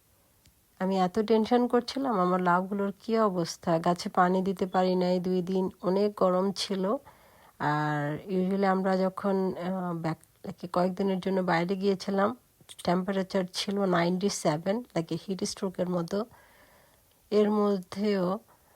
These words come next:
আমি এত টেনশন করছিলাম আমার বাগান নিয়ে, but বাগানটা আমাকে অনেক হ্যাপি করে দিয়েছে, মাশাআল্লাহ। এই যে প্রতিটা জায়গায় লাউ ঝুলছে।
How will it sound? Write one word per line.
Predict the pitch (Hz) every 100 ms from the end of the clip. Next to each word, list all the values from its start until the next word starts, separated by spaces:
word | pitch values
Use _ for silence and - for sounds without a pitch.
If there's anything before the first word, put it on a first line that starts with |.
| _
আমি | - 190
এত | 180 180 233
টেনশন | 247 262 247 254 240
করছিলাম | 220 - 220 220
আমার | 208 202 202
বাগান | 185 180 190
নিয়ে, | 190 196 190
but | 196 185
বাগানটা | 180 170 180 185 185 196
আমাকে | 185 185 202
অনেক | - 214 233 269 277 277 -
হ্যাপি | 208 185 190
করে | 190 180
দিয়েছে, | 170 175 170 - 180
মাশাআল্লাহ। | 170 175 - 185 180 180 - _ _ _ _ _ _ _ _ _ - -
এই | 196 190
যে | 196 190 - - _ _ _ _ _ _
প্রতিটা | - 202 190 196
জায়গায় | 180 185 180 185 190
লাউ | 190 180 180
ঝুলছে। | 180 - 180 175 208